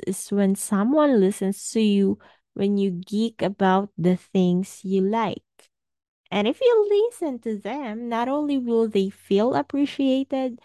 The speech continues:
but you will also get to know them better and learn new things.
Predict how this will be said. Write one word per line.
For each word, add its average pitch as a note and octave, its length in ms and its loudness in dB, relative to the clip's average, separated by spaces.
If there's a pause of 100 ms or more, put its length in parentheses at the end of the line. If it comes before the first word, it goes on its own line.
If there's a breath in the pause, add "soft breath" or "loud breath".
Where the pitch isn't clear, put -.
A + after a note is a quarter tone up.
(380 soft breath)
but - 200 -6
you C4+ 80 -2
will C#4 200 2
also D#4+ 680 2
get D#4+ 400 -2
to D#4+ 60 0
know E4 340 -2
them F4 180 -2
better A3+ 540 -4
and A#3+ 380 -4
learn D4+ 500 0
new D4+ 240 0
things. - 880 -8